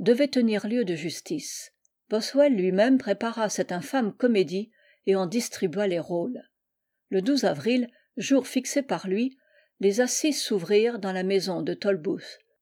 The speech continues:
Les jurés avaient été choisis par l'accusé entre ses pairs, ses amis et ses complices. Argyll présidait ce tribunal. Et pour protéger l'iniquité qui allait se commettre, quatre mille hommes occupaient les places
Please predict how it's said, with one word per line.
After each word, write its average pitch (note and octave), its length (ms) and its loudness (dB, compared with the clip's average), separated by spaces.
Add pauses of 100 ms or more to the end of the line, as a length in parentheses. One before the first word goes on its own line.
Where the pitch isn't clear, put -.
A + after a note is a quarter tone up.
(120)
Les G3+ 100 6
jurés C4 360 4
avaient G3+ 200 4
été A#3 300 2
choisis G#3+ 460 0
par F3 180 -4
l'accusé G#3 540 0 (120)
entre B3+ 320 0
ses G#3+ 180 0
pairs, F3+ 400 -2 (120)
ses A3+ 320 0
amis F3+ 360 -2 (220)
et F#3+ 80 0
ses A#3+ 180 0
complices. - 680 -6 (380)
Argyll G#3 640 -2
présidait G#3+ 500 0
ce - 160 -6
tribunal. F3+ 720 -4 (420)
Et G#3+ 60 -2
pour C4 200 2
protéger C#4+ 580 0
l'iniquité G3 720 0
qui - 140 -6
allait F3 140 -2
se F3+ 160 -4
commettre, A3+ 640 -2 (100)
quatre C#4 320 -2
mille G3+ 240 4
hommes F#3+ 320 0
occupaient C4+ 420 0
les G#3+ 120 6
places G3 440 -4